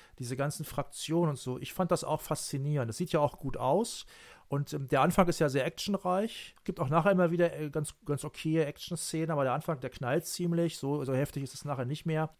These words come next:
Und ich hab tatsächlich gedacht, das ist für mich vielleicht fast das Beste, was ich wirklich im Steampunk-Genre gesehen habe.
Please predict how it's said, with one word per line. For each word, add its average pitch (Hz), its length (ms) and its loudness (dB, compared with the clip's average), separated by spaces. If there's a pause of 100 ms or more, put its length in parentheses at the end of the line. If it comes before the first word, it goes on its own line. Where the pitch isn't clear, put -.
(180)
Und 139 100 -2
ich 160 120 0
hab 175 120 4
tatsächlich 165 480 4
gedacht, 143 580 0 (460)
das 123 180 -2
ist - 160 -2
für 156 160 6
mich 165 380 0 (240)
vielleicht 143 480 0
fast - 300 -4
das 147 160 -2
Beste, 190 800 2 (300)
was 139 220 0
ich 156 200 -6
wirklich 160 320 0
im 139 300 0
Steampunk-Genre 117 1200 2
gesehen 107 500 -8
habe. 110 420 -8